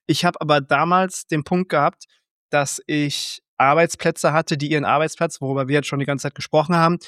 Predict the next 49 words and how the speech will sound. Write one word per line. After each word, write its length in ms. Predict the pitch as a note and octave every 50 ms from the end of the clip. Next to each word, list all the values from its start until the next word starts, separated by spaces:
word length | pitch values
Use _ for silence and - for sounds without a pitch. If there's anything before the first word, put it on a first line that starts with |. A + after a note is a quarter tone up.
| - - _
ich 140 | - D3 -
hatte 140 | E3+ E3 -
keinen 180 | - D#3 D3 C#3
coolen 240 | - E3 D#3+ D3
Arbeitsplatz, 580 | C3+ D3 D3 D3+ E3 E3 - - - D#3 C#3+ -
keine 200 | - F3 F3 E3
coolen 260 | - - E3+ D3+ D3+
Arbeitszeiten, 600 | - - D3 D3+ D3+ C#3 - - D3 C#3 - -
ich 100 | C#3+ -
hatte 160 | F3 E3 -
keine 240 | D3 - D#3+ E3 D#3+
coolen 260 | D3 - - D#3+ D3+
Führungskräfte 840 | C#3+ - - G3 F#3 D#3 D3 C3 - - - C#3 C3 - - D3 C3
häufig 540 | B2+ C#3 C#3+ D3+ D#3+ - - G3 G3+ - - _ _ _ _ _ _ _ _ _ _
und 440 | - E3 D#3 D3+ D3+ D3+ D3 - - _ _ _ _ -
wollte 300 | - C#3+ D3+ D3 E3+ E3
einfach 240 | - D3 D3+ F3 D#3
nur 120 | D#3 D#3 D#3+
aus 100 | D3 -
der 100 | D#3 -
Küche 260 | - F3 D3+ - D3
raus. 320 | C3 - - - - -
Und 320 | - - C#3+ C3+ C3 - -
man 160 | D3 C#3 D3+
hat 140 | F3 - -
mich 140 | E3+ -
quasi 360 | - - D#3 E3 D#3+ D3 F3 E3
einfach 420 | - D#3+ D#3+ - F3+ C#3+ C3 C3+
rausgetrieben. 800 | C#3+ D3+ E3+ E3 - - D3 - - G#3+ A3 A3 D3+ C#3 B2 - _ _ _ _ -
Und 300 | - E3 D#3 D3 - -
nachdem 320 | D3+ D3 - - F3 F3
ich 100 | F3+ D#3+
dann 140 | - D#3+ D3+
an 60 | D3
der 80 | D3+ D3
Hotelfachschule 720 | C#3 - F3 F#3+ F#3+ - F#3 - - F3+ E3+ E3 D#3 C#3+
war, 360 | D3+ D3+ D#3 D#3+ E3 D#3 D#3+ _ _ -
bin 200 | - B2+ D#3 E3+
dann 160 | E3 D3+ C#3+
dort 220 | C3 C#3+ D#3+ E3+ -
meinen 220 | D3 C#3 C3+ C3
Weg 160 | C3 D#3+ F#3
gegangen, 540 | - E3+ C#3+ C#3 D3+ D3+ D#3 D3+ D3+ D3+ D3
hab 160 | C#3 C3 -
mich, 280 | D3 C#3 - - - - _ _ _ _ _ _ _ _ -
äh, 180 | D#3+ D3+ C#3+
hab 160 | C#3+ C#3+ - -
dann, 260 | D3+ C#3+ C#3+ C#3 C3+
dann 220 | C#3+ C#3+ C#3 C3+